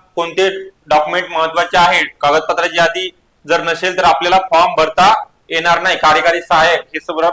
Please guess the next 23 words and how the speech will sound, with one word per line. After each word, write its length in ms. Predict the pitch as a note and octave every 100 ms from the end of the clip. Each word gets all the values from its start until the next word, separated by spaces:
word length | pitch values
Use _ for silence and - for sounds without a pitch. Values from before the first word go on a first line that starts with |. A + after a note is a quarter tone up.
| D#3+
महत्त्वाचं 360 | E3 F3 E3+
पद 220 | E3+ E3+
आहे, 100 | E3+
ग्रुप 300 | F3 D#3+ F3
सी 260 | - F3 F3+
या 180 | E3+ F#3 G#3 - _ _
वर्गामध्ये 720 | D3 D#3 F3 E3+ E3 G3+ A3+ - _ -
याचा 260 | D#3+ F3+
अंतर्भाव 640 | F3+ D#3+ E3+ E3 F3+ D#3+ -
होतो. 460 | F3+ - F3+ C#3+ - _ -
तर 280 | G3 G3 G3 - _ _ _ _
आपण 300 | D3+ D#3 F#3
ती 40 | F#3+
माहिती 320 | F3 E3+ F3+
पाहण्या 360 | G3 F3 F3+ F#3
अगोदर 300 | F3+ F#3 F#3
कोणकोणते 360 | F3 E3+ F3+
डॉक्युमेंट 380 | F3 E3 F3+ F3+
आहेत 140 | F3+
त्या 140 | F3+ F3
अगोदर 200 | E3+ F3+
आपल्या 260 | E3+ F3+
अकॅडमीमध्ये 600 | E3+ E3+ F3+ F3+ F3+ F3+